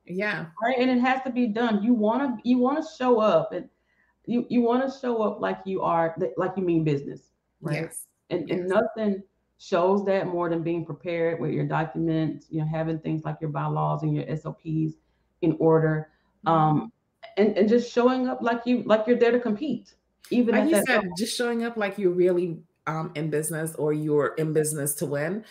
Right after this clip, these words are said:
Speaker 1: Um,
Speaker 2: Mm-hmm.
Speaker 1: j-, we can even just digress a little bit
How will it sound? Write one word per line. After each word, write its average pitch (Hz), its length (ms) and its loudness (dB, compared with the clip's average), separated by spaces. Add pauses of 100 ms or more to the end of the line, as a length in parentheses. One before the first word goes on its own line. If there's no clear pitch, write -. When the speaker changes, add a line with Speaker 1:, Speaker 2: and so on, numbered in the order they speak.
(360)
Speaker 1:
Um, 170 320 0 (180)
Speaker 2:
Mm-hmm. 175 40 -2
Speaker 1:
j-, 180 120 -4
we 220 140 2
can 220 200 -2
even 185 320 2
just 180 340 2
digress 156 500 4
a 147 60 2
little 147 260 4
bit 226 280 0